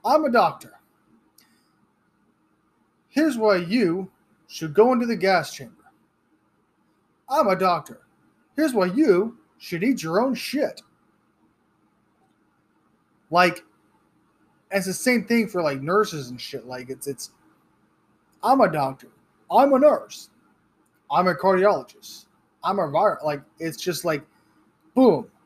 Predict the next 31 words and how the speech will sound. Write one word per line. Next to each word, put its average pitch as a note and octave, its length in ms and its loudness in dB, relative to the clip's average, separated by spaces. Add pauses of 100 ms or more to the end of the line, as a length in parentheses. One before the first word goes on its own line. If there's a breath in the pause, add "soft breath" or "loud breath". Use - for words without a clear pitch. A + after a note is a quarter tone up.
(180)
that F3+ 200 -2
statement G3 520 2
right E3 280 -2
there. D#3 300 -4 (1900)
As D3 240 -6
to, C#3 400 -6 (600)
and E3 100 -2
then E3+ 120 0
they E3 120 0
just D3+ 420 -10
say D#3+ 520 0 (360)
literally F#3+ 380 4
anything G3 280 2
they C#3+ 120 -2
want D3 320 0 (160)
after D#3+ 280 -2
that C#3+ 160 -4
statement. C#3+ 440 -6 (380 soft breath)
And D3+ 360 2
that F3 160 0
statement F#3 360 2
has D#3+ 220 -2
to D#3 60 -10
be D3+ 100 -2
taken D#3 360 -4
extremely E3+ 500 -2
seriously D3 500 -2
because, B2+ 560 -8 (1120)
"I'm D#3+ 180 0
a D3 60 -2
doctor." B2 400 -4